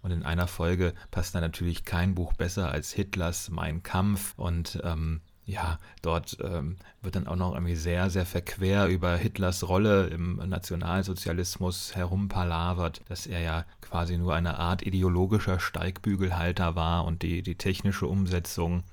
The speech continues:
der massenhaften Ermordung der Juden ja gar nicht, äh, unbedingt in, in seiner Hand gelegen hätte. So sinngemäß ungefähr wird das da gesagt und das ist natürlich auch ziemlicher Quatsch und, und, äh, überschreitet irgendwie, auch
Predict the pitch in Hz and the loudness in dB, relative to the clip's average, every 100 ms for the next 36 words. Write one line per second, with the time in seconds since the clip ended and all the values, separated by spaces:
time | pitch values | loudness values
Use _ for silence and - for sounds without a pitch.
0 | - - 87 87 92 98 90 90 - 90 | -14 -4 0 2 2 2 2 0 0 0
1 | 87 85 87 101 98 90 87 98 104 98 | 2 2 4 4 4 4 4 4 4 4
2 | 98 - 110 113 107 107 110 - - - | 2 4 6 8 8 8 8 4 2 6
3 | 104 - 110 95 98 98 95 87 92 90 | 6 6 6 6 6 4 2 0 0 2
4 | 90 90 98 95 95 95 87 98 104 90 | 2 4 6 6 4 2 2 4 4 2
5 | - 80 95 101 104 95 90 98 98 98 | 2 0 2 4 6 6 6 6 4 4
6 | 87 90 87 92 92 85 - 82 82 85 | 4 4 2 2 0 -2 -2 0 2 0
7 | 80 62 69 85 85 78 87 98 - 85 | -2 -6 -4 -4 -2 0 2 2 0 -4
8 | 85 87 82 78 - - - 85 85 - | -2 -4 -6 -6 -6 -6 -2 -2 -4 -10
9 | - - 95 87 87 85 - 85 87 - | -16 -8 -2 -2 -2 -6 -4 -4 -2 -2
10 | - - 87 87 - - 90 95 - 90 | -4 -4 -4 -4 -6 -8 -8 -8 -8 -6
11 | 92 98 120 98 92 - - 92 90 98 | -6 -8 -10 -6 -4 -4 -6 -2 0 0
12 | - 85 82 85 82 - - - - 90 | 0 0 0 0 -2 -4 -10 -20 -8 -6